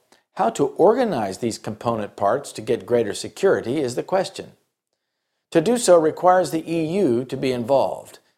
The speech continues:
Juncker wants to strengthen E U command and control facilities and appears to suggest that coordinating civil and military aspects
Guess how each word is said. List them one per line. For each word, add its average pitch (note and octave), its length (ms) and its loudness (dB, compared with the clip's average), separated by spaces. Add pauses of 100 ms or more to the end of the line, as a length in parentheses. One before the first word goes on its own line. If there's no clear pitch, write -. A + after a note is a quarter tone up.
(260)
Juncker C3+ 500 2
wants B2+ 340 -2
to B2+ 180 -8
strengthen F3 760 -6
E C#3 200 -2
U C3 160 -4
command B2 480 -6
and A2 120 -8
control F#3 400 2
facilities G#2+ 720 -6 (460)
and E3+ 140 0
appears G3+ 380 4
to - 120 -6
suggest D#3 680 -2
that C#3 540 -2 (100)
coordinating C#3+ 800 0
civil F#3 440 0
and C#3+ 340 -6
military E3+ 580 0
aspects G#2+ 580 -4